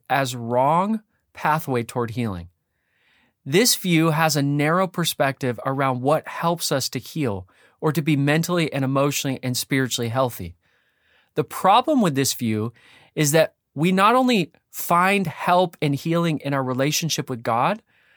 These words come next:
but we also find help and healing from other humans. God has gifted different people to help different people in different ways.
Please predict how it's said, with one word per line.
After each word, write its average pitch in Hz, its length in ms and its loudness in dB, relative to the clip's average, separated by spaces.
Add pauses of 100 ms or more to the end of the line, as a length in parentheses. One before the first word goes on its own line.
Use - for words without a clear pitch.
(300)
but 170 120 2
we 185 180 -2 (100)
also 214 420 4
find 151 340 0
help 156 420 0
and 139 140 0
healing 131 580 -2
from 135 300 -4
other 127 300 -2
humans. 104 580 -6 (880)
God 175 340 4
has 247 260 2
gifted 151 640 -2 (420)
different 180 560 0
people 131 600 -4 (440)
to 147 100 0
help 165 540 0
different 156 460 0
people 131 520 -2 (300)
in 139 160 2
different 123 420 -2
ways. 95 540 -6